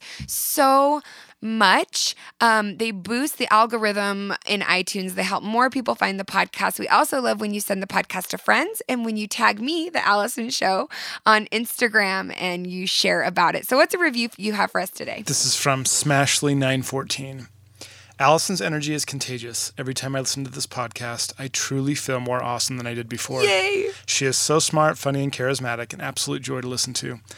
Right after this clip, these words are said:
Speaker 2: The actionable steps and thoughts have honestly changed my life. I love the conversation between Allison and Eric. He is so full of insight.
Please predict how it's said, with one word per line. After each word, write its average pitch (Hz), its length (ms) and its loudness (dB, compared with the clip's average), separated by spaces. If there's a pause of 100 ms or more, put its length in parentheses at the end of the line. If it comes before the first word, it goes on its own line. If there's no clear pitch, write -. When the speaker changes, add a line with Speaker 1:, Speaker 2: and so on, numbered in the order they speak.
(220)
Speaker 2:
The 160 100 0
actionable 165 480 2
steps - 560 2
and 139 160 -8
thoughts 131 720 -2
have 143 240 -4
honestly 139 400 -2
changed 131 280 -4
my 123 120 -8
life. 123 340 -10 (480)
I 143 80 2
love 143 320 6
the 160 120 0
conversation 147 640 -2
between 131 220 -8
Allison 131 360 -6
and 127 100 -10
Eric. 127 280 -10
He - 140 -8
is 123 100 -4
so - 180 -2
full 127 220 -8
of 123 100 -8
insight. 139 380 -4